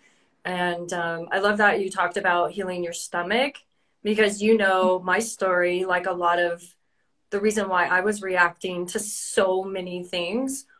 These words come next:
was because my stomach was out of balance, and my minerals, and it was just, like, my actual stomach wasn't working properly.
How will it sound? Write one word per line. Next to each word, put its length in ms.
was 140
because 440
my 120
stomach 460
was 420
out 160
of 180
balance, 540
and 160
my 180
minerals, 640
and 240
it 160
was 280
just, 360
like, 260
my 280
actual 460
stomach 420
wasn't 320
working 340
properly. 580